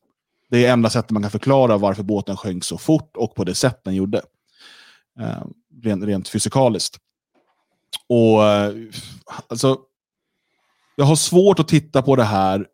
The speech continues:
utan att, eh, och, och det har varit tidigare med, med Estonia också, utan just det här att säga att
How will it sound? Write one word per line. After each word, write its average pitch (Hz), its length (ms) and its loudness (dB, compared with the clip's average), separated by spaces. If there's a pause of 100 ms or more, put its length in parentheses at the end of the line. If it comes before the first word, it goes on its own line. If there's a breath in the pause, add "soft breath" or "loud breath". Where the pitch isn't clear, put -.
utan 120 760 2 (100)
att, - 540 -4
eh, 98 600 -4
och, 120 240 -6
och 127 240 -4
det 127 80 2
har 120 80 2
varit - 240 -2
tidigare 113 380 2
med, 104 220 0
med 104 100 -2
Estonia 101 300 -2
också, 104 260 -2
utan 151 280 2
just 151 200 2
det 135 60 0
här 107 80 4
att 101 100 -4
säga 98 140 -2
att 87 100 -10